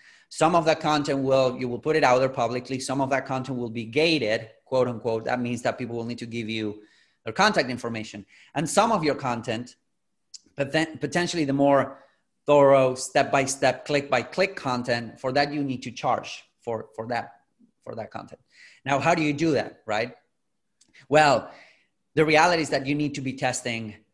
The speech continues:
offers and you need to be testing a lot. And one of the reasons why I like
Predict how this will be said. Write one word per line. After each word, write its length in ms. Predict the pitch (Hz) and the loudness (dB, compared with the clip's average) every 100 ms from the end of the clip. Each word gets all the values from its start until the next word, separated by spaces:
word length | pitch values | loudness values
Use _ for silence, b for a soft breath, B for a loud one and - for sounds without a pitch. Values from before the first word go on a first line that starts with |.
| _ _ - | _ _ -2
offers 400 | 120 - - - | 0 -2 -10 -10
and 120 | 120 | -6
you 80 | 135 | -4
need 140 | 147 147 | -4 -6
to 20 | |
be 100 | 131 | -6
testing 720 | 139 127 - 127 123 110 - _ _ _ 120 | -2 -2 -2 -4 -4 -8 -14 _ _ _ -6
a 100 | 120 | -2
lot. 340 | 113 - - - _ _ b b _ | -2 -4 -12 -20 _ _ b b _
And 460 | 135 135 135 127 120 - | -2 0 2 0 -6 -10
one 260 | 131 160 | -2 0
of 80 | 175 | 0
the 80 | 156 | -2
reasons 300 | 151 139 135 | -4 -6 -4
why 160 | 127 | -2
I 20 | 123 | 0
like 540 | 131 - 190 - - | 2 2 0 -10 -20